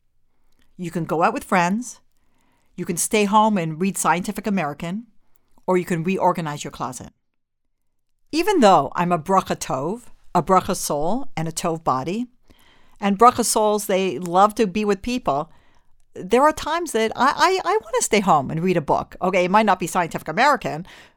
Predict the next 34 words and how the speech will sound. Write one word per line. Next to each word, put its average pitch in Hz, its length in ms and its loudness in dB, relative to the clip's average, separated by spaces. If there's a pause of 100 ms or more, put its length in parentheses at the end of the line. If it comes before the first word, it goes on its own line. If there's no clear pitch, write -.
(180)
but 202 160 2
most 311 300 4
of 320 40 -8
the 311 60 -4
time, 294 420 -4 (320)
I 196 120 2
would 196 160 -4
choose 180 180 -4
to 180 100 -6
go 151 160 -2
out 139 140 -2
with - 80 -12
friends 123 480 -12 (220)
because 160 440 -8
relationship, 196 920 -2
connection, 180 640 -4
emotion, 180 680 -4 (240)
social 233 440 2
fun, 226 480 0 (500)
that 202 480 2
drives 202 400 0
a 180 60 0
bracha 247 640 -2
more 180 260 2
than 170 400 -2 (140)
it 160 100 -6
drives 143 320 -4
the 131 140 -8
other 139 140 -10
types. - 500 -16 (560)
Let's 262 220 2
apply 175 280 4
this 151 180 -8
knowledge. 120 400 -10